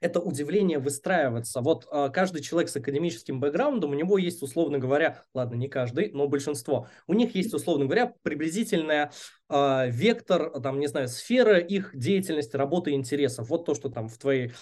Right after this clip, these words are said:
э, формочке отдельным пунктом идёт. В чём вы там являетесь специалистом, о чём вы способны говорить. Вопрос в том, что когда они говорят об этой сфере,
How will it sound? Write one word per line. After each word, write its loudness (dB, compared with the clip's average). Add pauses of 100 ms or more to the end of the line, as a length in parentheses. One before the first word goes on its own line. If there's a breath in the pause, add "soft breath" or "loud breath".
(280 loud breath)
э, 0
формочке 4
отдельным 0
пунктом -4
идёт. 0
В -20
чём 4
вы 2
там -4
являетесь -2
специалистом, -2
о -4
чём -4
вы 0 (220 loud breath)
способны -2
говорить. 2 (200 soft breath)
Вопрос 2
в -14
том, 4
что 0
когда 0
они 0
говорят 2
об -6
этой -2
сфере, -2